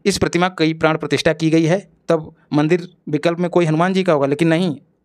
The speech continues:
मंदिर है लक्ष्मी जी का, अष्टलक्ष्मी मंदिर। भारत और डेनमार्क ने कहाँ पर स्वच्छ नदियों पर स्मार्ट प्रयोगशाला का अनावरण किया है? वाराणसी में। और इसमें तीन पक्ष शामिल हैं,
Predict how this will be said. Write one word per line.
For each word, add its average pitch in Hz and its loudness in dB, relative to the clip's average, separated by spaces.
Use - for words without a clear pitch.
मंदिर 143 0
है 202 -2
लक्ष्मी 143 0
जी 113 -6
का, - -2
अष्टलक्ष्मी 135 0
मंदिर। 107 -4
भारत 214 2
और 196 2
डेनमार्क 170 0
ने 175 0
कहाँ 170 0
पर 170 -2
स्वच्छ 190 -2
नदियों 160 0
पर 156 0
स्मार्ट 139 0
प्रयोगशाला 135 0
का 123 -2
अनावरण 113 0
किया 131 0
है? 160 0
वाराणसी 113 0
में। 151 -2
और 170 4
इसमें 196 -2
तीन 214 2
पक्ष 160 0
शामिल 131 0
हैं, 165 -2